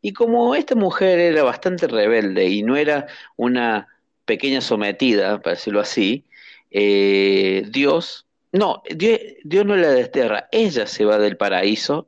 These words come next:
y se va a aventurarse por el mundo,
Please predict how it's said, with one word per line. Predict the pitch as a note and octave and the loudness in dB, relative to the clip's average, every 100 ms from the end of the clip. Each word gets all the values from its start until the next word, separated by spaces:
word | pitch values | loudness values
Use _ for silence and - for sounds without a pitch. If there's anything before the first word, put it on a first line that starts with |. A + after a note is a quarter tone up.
| - | -8
y | |
se | B2 D3 | -4 0
va | D#3+ | 2
a | |
aventurarse | F#3 D#3 B2+ B2+ C3+ D#3 D3 E3+ D#3+ - - - _ _ _ _ _ _ _ | 2 0 0 0 0 -2 -4 -2 -2 -4 -18 -20 _ _ _ _ _ _ _
por | - G#2+ | -2 0
el | G#2 | 2
mundo, | A#2 C#3+ D#3+ E3 F3 G#3 | 0 0 -2 -2 -2 -4